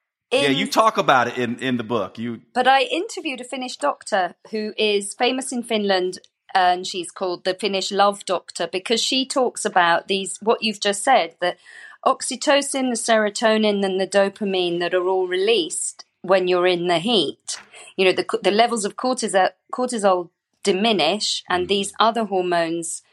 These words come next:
Speaker 2: uh, uh, kind of, uh, are aug-, augmented. And she says that that is a moment to capitalize on. When you're aware of what that,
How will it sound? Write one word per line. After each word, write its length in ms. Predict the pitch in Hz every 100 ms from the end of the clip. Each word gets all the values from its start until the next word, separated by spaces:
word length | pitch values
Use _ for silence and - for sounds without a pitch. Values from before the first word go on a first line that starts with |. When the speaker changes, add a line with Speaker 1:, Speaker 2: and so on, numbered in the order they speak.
| _ _ _ -
Speaker 2:
uh, 380 | 175 175 175 170 - -
uh, 60 | - - 196 _ _ -
kind 240 | - 180
of, 120 | 185 -
uh, 120 | 196 -
are 120 | 196
aug-, 300 | 196 190 202 -
augmented. 880 | 202 208 196 220 269 277 208 170 165 -
And 200 | 185 196
she 400 | 202 269 254 254 247
says 680 | - - 175 156 170 - -
that 240 | 180 - _ _ _ _ - - _ _ _ _ _ -
that 200 | 233 -
is 100 | 220 208
a 40 |
moment 520 | 208 208 196 185 180 _ -
to 80 | -
capitalize 1000 | - 214 180 - 165 156 147 135 131 - -
on. 260 | 151 147
When 180 | 196 254
you're 160 | 277 233
aware 520 | 202 202 185 180 156
of 120 | 151
what 240 | 147 156 -
that, 200 | 165 147